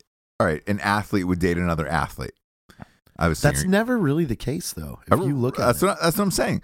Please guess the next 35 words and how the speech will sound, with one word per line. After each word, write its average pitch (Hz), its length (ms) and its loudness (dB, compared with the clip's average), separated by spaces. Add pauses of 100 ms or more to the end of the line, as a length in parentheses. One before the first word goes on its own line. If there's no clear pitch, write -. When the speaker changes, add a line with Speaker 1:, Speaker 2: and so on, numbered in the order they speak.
Speaker 2:
Yeah. 92 240 -2
Speaker 1:
You're 147 160 6
not 190 160 2
an 85 100 0
athlete, 92 380 2
so, 143 120 4
Speaker 2:
No. 117 140 4
Speaker 1:
like, 107 180 -6
maybe 139 280 4
that, 135 260 2
that 123 160 4
would 117 160 0
be 117 160 4
in 107 80 0
her 117 180 2
wheelhouse 110 680 2
of, 80 100 -2
like, 80 280 0
all 160 120 4
right, 147 200 0 (520)
th-, 165 180 4
yeah, 175 320 0 (140)
'cause 110 160 2
this, - 320 -2
this 120 240 -2
guy's 87 260 2
not 78 140 0
gonna 78 120 -2
give 69 140 -4
a 71 60 -6
fuck - 340 -2
what 80 120 0
I 73 100 -2
do. 78 240 0
Like, 87 400 -2